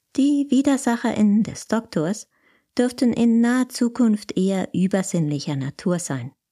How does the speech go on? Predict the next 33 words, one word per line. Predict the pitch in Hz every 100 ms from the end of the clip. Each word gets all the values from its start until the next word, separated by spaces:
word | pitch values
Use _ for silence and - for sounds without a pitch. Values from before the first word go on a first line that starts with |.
| _ _ _ -
Und | 311 330 -
auch | 262 269 277
wenn | 269
das | 277 277
nicht | 233 233 202
etwas | 190 185 170 160 - -
ganz | 180 220 262
Neues | 180 156 151 175 -
ist, | 233 - - _ _ _ _
ist | 220 226 -
der | 220 220 220
Doktor | 247 240 - 226 226
doch | 214 214 -
im | 202 208 -
Allgemeinen | 233 233 233 220 214 226 -
eher | 180 202 196 190
ein | 170 165 165 160
Skeptiker, | - - 147 - 147 - 139 - _ _ _
was | 160 156 -
das | 151 135 135 -
Paranormale | - 196 185 180 160 147 147 160 156 147 143
anbelangt. | 123 135 127 - _ - _ _ _ _ _ _ -
Und | 359 349
für | - 339 330
gewöhnlich | 294 262 269 269 262 254 247
bekommt | - 294 240 220
er | 220
damit | 202 170 170 -
auch | 269 294 143
recht | 165 - -
in | 147
der | 143 123
Serie. | 147 131 123 127